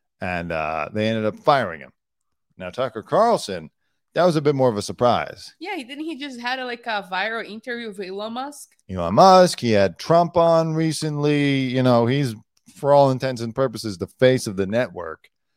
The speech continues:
Speaker 2: Yeah,
Speaker 1: And
Speaker 2: what's going on? Is it Mur-, I saw, like, Murdoch fires Tucker. So what did he do to, to, to Murdoch?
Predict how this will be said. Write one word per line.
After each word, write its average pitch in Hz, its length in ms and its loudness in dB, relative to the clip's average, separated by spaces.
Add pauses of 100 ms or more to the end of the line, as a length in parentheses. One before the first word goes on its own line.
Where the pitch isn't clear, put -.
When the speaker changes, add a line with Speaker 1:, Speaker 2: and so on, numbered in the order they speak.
Speaker 2:
Yeah, 196 460 -4
Speaker 1:
And 92 80 -6
Speaker 2:
what's 196 180 -10
going 262 300 -12
on? 240 140 -12
Is 196 100 -14
it 196 100 -10
Mur-, 196 240 -8
I 208 120 -10
saw, 220 240 -8
like, 196 220 -8
Murdoch 202 600 -8
fires 185 1120 -8
Tucker. - 520 -14
So 165 680 -12 (320)
what 208 160 -8
did 240 100 -8
he 233 80 -10
do 220 140 -12
to, 190 220 -12
to, 185 240 -16
to 190 120 -18
Murdoch? 175 680 -8